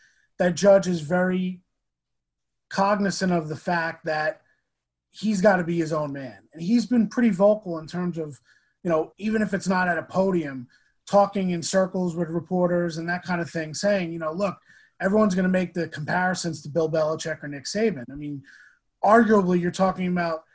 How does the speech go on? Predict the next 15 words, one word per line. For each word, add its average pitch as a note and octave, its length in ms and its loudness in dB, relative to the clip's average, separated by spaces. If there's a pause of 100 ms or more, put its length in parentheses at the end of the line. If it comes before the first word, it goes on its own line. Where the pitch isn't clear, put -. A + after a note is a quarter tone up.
(300)
the E3+ 220 2
greatest F#3 580 0
college F#3+ 320 2
football F#3 400 2
coach F#3+ 480 0 (160)
of F3+ 80 0 (100)
our F3 140 4
time F#3 580 0 (100)
and E3+ 380 -4
the E3+ 120 -6
greatest F3 760 -4 (320)
N F#3+ 100 0
F G3 160 2
L A#3 160 6
coach D3 560 -4